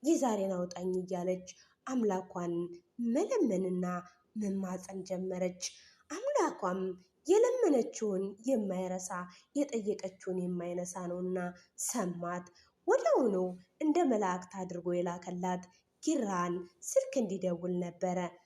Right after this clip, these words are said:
ኪራ የደወለው ወደ ናሆሜ ስልክ ነበረ። ናሆሜም አንስቶ አወራው። «የት ነህ?» አለው። «እኔ እቤት ነኝ ያለሁት፣ ሌላ የት እሄዳለሁ?» አለው። ከዛም በኋላ ተነሳና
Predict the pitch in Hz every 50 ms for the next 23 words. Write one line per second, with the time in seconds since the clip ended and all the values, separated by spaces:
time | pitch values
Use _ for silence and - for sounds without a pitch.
0 | _ _ _ _ _ _ - - 571 539 403 294 233 196 180 165 - - - _
1 | _ - 330 381 381 285 247 196 170 196 185 175 180 180 175 175 175 - - _
2 | _ _ - 285 277 208 196 185 180 170 170 170 - 180 180 180 175 180 175 -
3 | 180 175 - - 180 185 180 175 - - 180 175 185 180 180 180 180 - - _
4 | _ _ - - 539 539 381 233 214 190 190 185 185 185 185 175 180 180 180 -
5 | 185 - - 185 180 180 180 180 - _ _ _ - - 214 208 220 208 185 180
6 | 175 175 175 175 175 175 175 - - - _ _ _ - 539 508 403 - - 220
7 | 208 196 185 185 175 170 175 180 175 175 180 180 175 - _ _ _ _ - -
8 | 285 233 202 185 180 180 185 185 - _ _ _ - - 480 523 523 - - 214
9 | 214 196 196 196 185 175 175 165 170 180 180 180 180 185 185 - _ _ _ _
10 | _ - 311 339 349 294 233 202 185 180 185 185 185 180 175 185 175 175 175 175
11 | 180 175 175 175 175 175 180 175 175 175 175 175 - _ _ _ _ - - -
12 | 466 311 226 247 208 190 185 180 175 190 190 175 170 180 175 175 175 175 180 -
13 | - _ _ _ _ - - 381 370 294 247 226 - - - 180 180 185 180 175